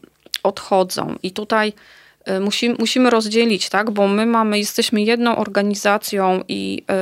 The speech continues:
e, zarówno administracyjni pracownicy,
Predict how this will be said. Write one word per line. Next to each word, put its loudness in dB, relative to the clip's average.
e, -4
zarówno 0
administracyjni 0
pracownicy, -4